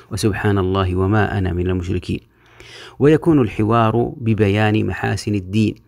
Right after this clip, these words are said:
ونشر فضائله وسماحته والتواصي بالحق والنصح والإرشاد. ثانيًا،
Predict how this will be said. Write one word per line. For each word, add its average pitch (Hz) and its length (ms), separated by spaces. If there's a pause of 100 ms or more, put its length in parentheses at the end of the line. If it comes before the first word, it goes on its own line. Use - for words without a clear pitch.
(220)
ونشر 101 440
فضائله 101 640 (260)
وسماحته 104 800 (240)
والتواصي 104 720
بالحق 95 540 (420)
والنصح 143 440
والإرشاد. 107 680 (580)
ثانيًا، 127 500